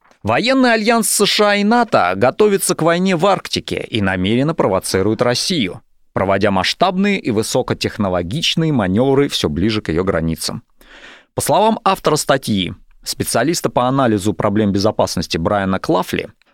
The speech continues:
как раз Россия не заинтересована в военных конфликтах на севере, ведь Арктика — ее гарантия экономического процветания. Для развития Арктики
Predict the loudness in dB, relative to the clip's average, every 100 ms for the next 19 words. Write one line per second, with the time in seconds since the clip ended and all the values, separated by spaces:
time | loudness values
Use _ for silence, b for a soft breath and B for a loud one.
0 | _ -4 -2 0 0 -2 -2 -2 0 0
1 | 0 0 0 0 -4 -2 0 0 0 0
2 | 0 2 0 0 -2 -2 -4 -4 -4 -4
3 | -2 -2 -2 -2 -6 -8 -6 -6 -6 -8
4 | -6 -4 -4 -2 0 0 -2 -4 -2 -2
5 | -2 -4 -4 -4 -4 -6 -6 -6 -4 -6
6 | -6 -12 _ _ _ _ -2 0 0 0
7 | -2 -2 0 -2 -2 -6 -6 -6 -6